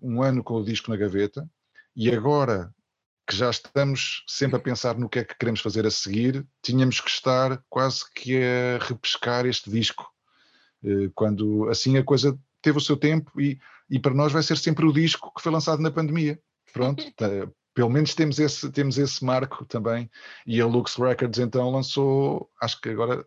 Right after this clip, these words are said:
Speaker 1: acho que já vai em quinze, eh, lançados desde março de, de dois mil e vinte,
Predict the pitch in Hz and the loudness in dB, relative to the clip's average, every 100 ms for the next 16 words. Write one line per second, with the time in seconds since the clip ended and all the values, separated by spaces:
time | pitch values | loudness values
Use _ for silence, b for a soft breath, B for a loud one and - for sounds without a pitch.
0 | - 113 - - 123 127 127 120 123 117 | -10 -10 -10 -6 -2 0 -2 2 2 2
1 | 92 - - _ _ 98 90 90 87 85 | 0 -8 -14 _ _ -10 -6 -6 -8 -8
2 | 87 95 - 98 87 95 98 98 95 98 | -6 -4 -2 -2 -2 -4 -4 -2 -2 0
3 | 98 - - 92 92 92 92 B B B | -2 -4 -6 -4 -2 -2 -2 B B B
4 | B _ - 101 104 107 98 107 107 101 | B _ -12 0 4 6 6 6 6 6
5 | 104 95 - | 4 4 0